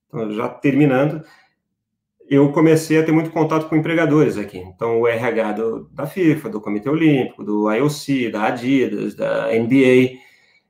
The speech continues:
e uma ideia que já tinha sido ventilada no C I S, que é o Centro Internacional de Estudos de Esporte, que organiza o fifa Master,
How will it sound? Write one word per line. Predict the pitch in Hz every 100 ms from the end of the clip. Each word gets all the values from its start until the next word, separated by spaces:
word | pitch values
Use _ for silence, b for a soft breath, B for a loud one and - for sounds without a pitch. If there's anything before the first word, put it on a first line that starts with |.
| _ _ _ _ -
e | 131 139 143 156 156 160 160 160 - _ _ _ _ _ _ _ -
uma | 180 180
ideia | 135 131 127
que | 117
já |
tinha | 123 170 160
sido | 151 123
ventilada | 120 127 123 117 117 110 104 98 78 _ _ _ _ _ _ _ _
no | 127 143 185
C | 185 123
I | 110
S, | 113 160 -
que | 117
é |
o |
Centro | - 117 107
Internacional | 107 110 107 107 104
de |
Estudos | 101 - 107 98
de |
Esporte, | 98 - 139 170 143
que | - 107 104
organiza | 107 107 107 107 107
o |
fifa | 104 104 135
Master, | 143 165 -